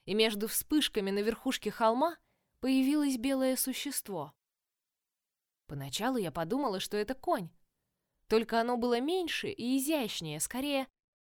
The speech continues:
олень с львиным хвостом и раздвоенными копытами, едва касавшимися земли. Между ушами во лбу —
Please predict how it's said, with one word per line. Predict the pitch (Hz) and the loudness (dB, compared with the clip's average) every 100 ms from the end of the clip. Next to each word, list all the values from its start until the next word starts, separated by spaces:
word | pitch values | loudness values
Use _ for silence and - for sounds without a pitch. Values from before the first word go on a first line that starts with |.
| - | -2
олень | 254 330 339 160 151 _ _ _ | 2 4 4 0 -6 _ _ _
с | - 254 | -4 2
львиным | 262 269 254 240 | 2 2 0 -4
хвостом | - 247 - - 381 339 _ _ _ _ _ _ _ | 0 0 0 0 0 0 _ _ _ _ _ _ _
и | 240 | 2
раздвоенными | 262 262 240 302 302 294 285 | 2 2 0 2 2 0 -4
копытами, | 302 302 269 226 156 131 - _ _ _ _ | -4 -2 0 -2 -4 -8 -14 _ _ _ _
едва | 240 269 247 330 | 0 2 4 2
касавшимися | 302 269 302 285 277 262 - 262 | 2 -2 -2 -2 -2 -2 -4 -2
земли. | 277 269 170 143 _ _ _ _ _ _ _ _ _ _ _ _ _ | 0 -2 -4 -8 _ _ _ _ _ _ _ _ _ _ _ _ _
Между | 190 208 190 190 | 0 0 0 0
ушами | - 277 285 196 | 0 0 0 2
во | 175 | 2
лбу — | 175 160 147 | 2 -2 -8